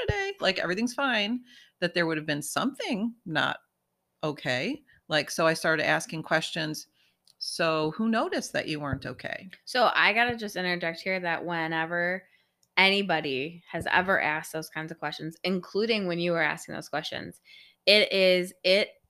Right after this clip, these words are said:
Speaker 2: activates this fear, this, like, absolute terror of, like,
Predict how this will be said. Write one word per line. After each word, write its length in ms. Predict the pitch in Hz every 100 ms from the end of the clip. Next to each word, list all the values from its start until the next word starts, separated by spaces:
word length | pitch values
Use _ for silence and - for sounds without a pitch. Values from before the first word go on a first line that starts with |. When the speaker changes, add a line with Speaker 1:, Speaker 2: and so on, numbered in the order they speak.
| _ -
Speaker 2:
activates 760 | 165 165 - 190 190 185 185
this 280 | - 156 -
fear, 760 | - - - 156 156 180 214 214 _ _ -
this, 220 | 180 180
like, 260 | 165 165 -
absolute 760 | 170 170 190 - 208 165 165 -
terror 640 | - - 143 139 160 170 -
of, 180 | 175 165
like, 440 | 156 151 147 -